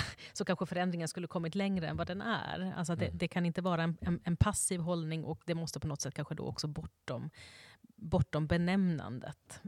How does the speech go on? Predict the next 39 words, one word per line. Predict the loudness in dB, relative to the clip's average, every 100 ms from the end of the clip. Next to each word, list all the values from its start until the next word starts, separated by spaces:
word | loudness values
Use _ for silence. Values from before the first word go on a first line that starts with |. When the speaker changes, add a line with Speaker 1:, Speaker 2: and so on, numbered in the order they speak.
| -2
Speaker 2:
Mm. | 0
Speaker 1:
Ehm, | 0 -2 -4 -4 -8 -10 -18 -8
eh, | -4 -2 0 0 0 -2
alltså, | -2 0 2
det |
handlar, | 4 4 4 4
det | 6
handlar | 8 8 4
inte | 2
bara | 2 2 4 2
om |
att | -2 0
vara | 2 2
emot | 2 2 2 0
någonting, | -2 -2 -4 -4
utan | -4 -2
det | 0
handlar | 0 0
om | -2
att | -4 -14 2 6
praktisera | 6 2 -4 -2 -2 -4 -6 -8 -6
det | -2 -2
Speaker 2:
Mm. | -2
Speaker 1:
motståndet | -6 -10 -8 -8 -8 -8
på, | -8 -8
på | -10 -8
olika | -8 -10 -6
sätt. | -6 -6 -12 -18 -4
Mm. | -4 -4 0
Och, | 2 4
och | 6
då | 8
börjar | 10 8 8
det | 4
ju |
också | 2 0 0
mycket | 0 0 -2
med | -2 -2 0
själv-, | -2 0 -4